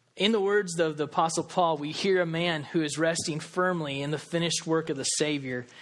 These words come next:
yet pressing forward to know more of Christ. Uh, Jeremiah twenty-nine thirteen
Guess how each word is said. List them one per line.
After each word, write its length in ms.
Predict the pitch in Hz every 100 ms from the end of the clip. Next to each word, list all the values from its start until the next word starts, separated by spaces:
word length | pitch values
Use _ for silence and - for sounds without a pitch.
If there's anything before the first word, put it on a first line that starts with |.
| -
yet 240 | 156 156
pressing 540 | - 156 160 160 147 143 - _ _ _ _
forward 680 | - - 175 160 131 123 - -
to 160 | 175
know 480 | 151 151 160 165 160 165
more 320 | 147 147 143
of 120 | 139
Christ. 720 | - 151 127 120 - - - - - - - - -
Uh, 220 | 131 131
Jeremiah 400 | 139 196 202 196
twenty-nine 480 | 190 208 190 180 185
thirteen 560 | 185 175 - 185 165